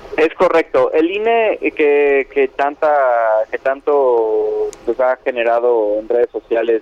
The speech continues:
pues, muchos comentarios, es algo que nos facilitaba hacer el padrón de vacunación, pero a partir de la instrucción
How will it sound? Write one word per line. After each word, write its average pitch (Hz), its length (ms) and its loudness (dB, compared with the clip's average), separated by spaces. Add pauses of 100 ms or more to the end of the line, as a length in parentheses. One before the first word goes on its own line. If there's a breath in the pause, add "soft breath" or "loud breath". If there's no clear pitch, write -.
(160)
pues, 117 100 -4
muchos 131 280 -6
comentarios, 120 640 -2 (500 soft breath)
es 143 160 0
algo 160 220 4
que 156 100 -6
nos 123 160 -4
facilitaba 127 600 0
hacer 139 200 0
el 135 80 -2
padrón 117 320 -2
de 123 60 -2
vacunación, 113 680 -4 (380)
pero 123 160 2
a 120 80 -2
partir 143 400 -4
de 160 100 2
la 135 180 -2
instrucción 131 800 -4